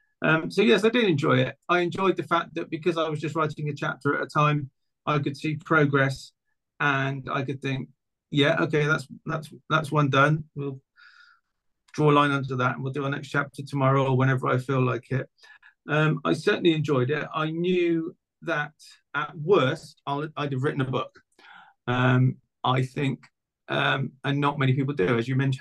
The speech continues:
mentioned earlier. So yes, I've got a book. It's got a book number. It's, it's registered. It's at the libraries. It's at the British Libraries, at the Scottish Library. I've,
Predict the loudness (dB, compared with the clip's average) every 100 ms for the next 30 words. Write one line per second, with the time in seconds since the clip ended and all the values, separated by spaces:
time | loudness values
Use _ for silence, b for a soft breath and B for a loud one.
0 | -6 -6 -4 -2 2 2 2 0 -4 -4
1 | 0 0 -2 _ _ _ -2 -2 -2 -4
2 | -2 -2 -2 -4 -8 -8 -6 -6 -4 -2
3 | -2 -4 -6 -10 -14 -18 -8 -8 -2 -2
4 | -2 -4 -2 -2 -2 -6 -6 0 2 4
5 | 2 2 0 0 -8 -16 -4 -2 -2 -2
6 | -2 -2 -4 -6 -12 -16 -4 -2 -2 -4
7 | -2 2 2 0 -2